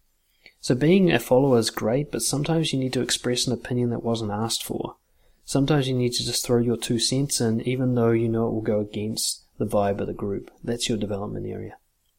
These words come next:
And so the next area we've got, we're still in the feminine end of the spectrum, but now we're internally focused. So the internal locus of control, and I call this one the analyst.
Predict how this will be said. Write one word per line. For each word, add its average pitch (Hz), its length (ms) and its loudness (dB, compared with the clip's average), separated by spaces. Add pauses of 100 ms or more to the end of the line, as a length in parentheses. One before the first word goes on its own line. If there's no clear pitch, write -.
(440)
And 135 200 4
so 156 240 8
the 147 80 6
next 170 380 6
area 135 320 8
we've 120 220 2
got, 110 200 2
we're 117 80 0
still 156 280 4
in 151 80 4
the 127 40 2
feminine 135 540 0
end 117 180 0
of 107 80 -2
the 107 80 -2
spectrum, 113 760 0
but 120 120 0
now 113 140 2
we're 117 100 2
internally 117 640 0
focused. - 680 -6 (200)
So - 180 -4
the 107 120 0
internal 139 440 2
locus 123 400 2
of 156 140 -6
control, 104 520 -6 (280)
and 123 100 0
I 143 80 2
call 135 220 2
this 117 200 0
one 107 220 2
the 104 200 -4
analyst. 104 640 -4